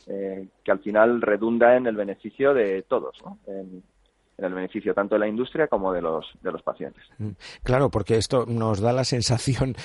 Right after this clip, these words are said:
Speaker 2: de que cuando hablamos de estas cosas y de ciencia y tal, parece que esto es solo cuestión de, em, puertas adentro de un laboratorio, pero aquí hay, mm, eh, bueno, pues evidentemente muchas partes interesadas, ¿no? Y estábamos hablando de fármacos, de avances, diagnósticos, de
Speaker 1: Sí.
Speaker 2: tratamiento,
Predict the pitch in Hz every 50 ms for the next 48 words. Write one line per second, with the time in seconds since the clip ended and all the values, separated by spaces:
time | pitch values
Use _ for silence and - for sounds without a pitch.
0 | - - - - 120 104 127 120 107 - - 135 123 - 117 110 98 98 110 123
1 | 135 135 117 107 101 90 98 113 95 - 98 87 - - - 143 113 101 101 104
2 | 104 92 - 107 95 95 90 - - 104 113 120 107 - - 113 110 98 - 117
3 | 139 - 110 110 110 104 - 139 120 - - 123 120 - - 131 123 - - 127
4 | 127 123 - 139 120 - - - 131 135 135 139 123 123 107 123 127 135 135 135
5 | 131 - 113 107 110 107 104 101 104 104 104 101 98 - - 135 127 - 147 123
6 | 135 120 113 123 120 - 156 131 113 123 131 135 123 113 98 101 101 95 95 -
7 | 143 165 180 143 117 104 92 85 101 98 95 101 90 98 117 123 131 135 135 123
8 | 113 110 92 - - - - - - - - 98 95 101 107 127 127 113 - -
9 | 92 - - - 92 90 113 117 110 110 110 113 110 117 120 120 117 139 127 120
10 | - 113 - - 117 113 - - 104 - 107 101 92 104 95 101 - - 143 165
11 | 143 104 98 95 101 113 139 160 135 104 - 107 107 107 101 95 107 104 110 117
12 | 117 110 113 113 107 104 98 - - 90 98 117 113 107 95 - 107 98 95 95
13 | 92 110 120 113 - 113 101 98 92 98 87 - 113 123 117 - - 101 - 107
14 | 90 104 - 104 107 - 98 107 113 113 120 117 - 147